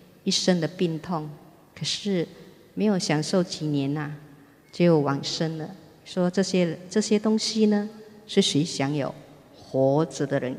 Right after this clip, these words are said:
享有。所以我们现在活着的人，就要，就要也，要知道怎么样享有我们的东西。拥有只是暂时的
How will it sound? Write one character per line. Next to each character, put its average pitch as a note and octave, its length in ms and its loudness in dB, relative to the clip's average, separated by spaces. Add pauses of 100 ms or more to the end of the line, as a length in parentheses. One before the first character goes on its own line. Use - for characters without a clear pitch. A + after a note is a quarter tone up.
(160)
享 - 360 0
有。 C#3+ 160 -4 (640)
所 - 200 -4
以 F3+ 40 2
我 E3+ 120 0
们 D#3 280 -4 (220)
现 - 200 -2
在 G3 120 2
活 E3 320 2
着 E3+ 160 2
的 D3+ 100 0
人， C#3 240 -6 (240)
就 - 140 -4
要， E3+ 260 0 (480)
就 - 140 -2
要 G3+ 160 0
也， E3+ 180 -2 (420)
要 G#3 180 4
知 G3 120 -6
道 F#3+ 300 2 (180)
怎 - 160 6
么 F3 80 6
样 B3 240 8
享 E3+ 460 2
有 E3 180 6 (440)
我 C#3 100 0
们 C#3+ 240 0 (540)
的 C#3+ 100 6
东 D3 260 2
西。 D3 280 -6 (720)
拥 D4 240 8
有 G3 280 2 (380)
只 - 140 -6
是 D3+ 120 0
暂 E3 280 0
时 - 260 -6
的 C3+ 100 -10